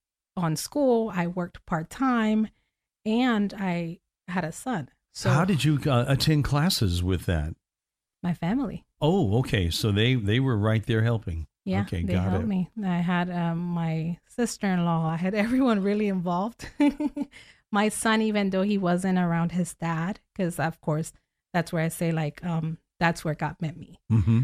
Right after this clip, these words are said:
Speaker 1: So even though his dad was not around, my father became his dad.
Speaker 2: Mm-hmm.
Speaker 1: And, you know, all of my siblings and my mom, they were all for him, giving him the love that he needed,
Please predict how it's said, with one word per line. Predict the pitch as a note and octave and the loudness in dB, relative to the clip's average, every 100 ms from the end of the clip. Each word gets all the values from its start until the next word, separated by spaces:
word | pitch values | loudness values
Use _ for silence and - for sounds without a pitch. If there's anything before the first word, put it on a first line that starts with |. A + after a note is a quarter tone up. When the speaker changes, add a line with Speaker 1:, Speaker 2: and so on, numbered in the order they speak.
| - | 0
Speaker 1:
So | - F#3+ | -2 0
even | F#3 G3+ F#3+ F#3 | 0 0 2 2
though | F3+ E3+ | 2 0
his | F3+ E3+ | 0 -2
dad | E3+ F3+ | -4 -2
was | F3+ E3+ | -2 -2
not | F3 E3 | -2 -2
around, | F3 F#3+ A#3 F3 E3+ E3+ - _ _ _ - | -2 0 0 0 0 -2 -8 _ _ _ -2
my | F#3 F3+ F3+ - - _ _ | 2 4 2 -2 -10 _ _
father | F3+ D4 G3+ D#3+ | 0 0 -2 -4
became | F3 - F3 D#3 - _ _ | -8 -6 -6 -6 -10 _ _
his | D#3+ - | -6 -6
dad. | C#3 B2 B2+ - | -8 -10 -6 0
Speaker 2:
Mm-hmm. | G2+ G#2+ G2+ B2 | 2 4 2 2
Speaker 1:
And, | F3+ F3 F3 - | -2 -2 -2 -4
you | F#3+ | -4
know, | F#3 E3+ E3 A#4 | -2 0 -2 -4
all | G3+ F#3 F#3+ | -2 0 0
of | F#3 | 0
my | F#3 E3 E3 | 0 0 0
siblings | - B3+ B3+ G3+ F3 E3 E3 | 0 0 0 0 0 -2 -2
and | E3 D#3+ D#3+ D#3+ F3 | -2 0 -2 -4 -4
my | E3+ | 0
mom, | F3 G3+ A3+ G3+ F3+ | 2 4 4 4 2
they | F3 | 0
were | F3 | -2
all | F3+ F#3 | 0 0
for | - - G#3+ | -2 -2 0
him, | G3+ F#3+ | 0 0
giving | E3+ F3 F3+ F3 | -2 -2 -2 0
him | F3 | 0
the | E3 | -2
love | E3 D#3+ - | -2 -2 -4
that | D#3+ | -6
he | - B3 | 0 4
needed, | C4+ F#3+ D#3+ D3+ E3+ | 4 2 -4 -8 -10